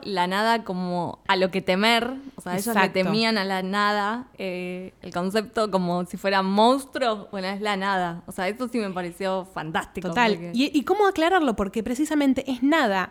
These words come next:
Speaker 2: En el primer capítulo del libro, cuando aparece est-, esta cuestión de la nada,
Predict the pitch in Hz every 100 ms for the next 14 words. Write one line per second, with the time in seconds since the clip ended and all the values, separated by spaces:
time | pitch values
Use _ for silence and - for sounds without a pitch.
0 | - - 226 233 269 320 403 320 311 226
1 | 226 233 180 175 190 240 226 226 277 -
2 | - - - - 175 170 165 175 254 -
3 | 208 - - 190 - - 226 214 214 247
4 | 196 196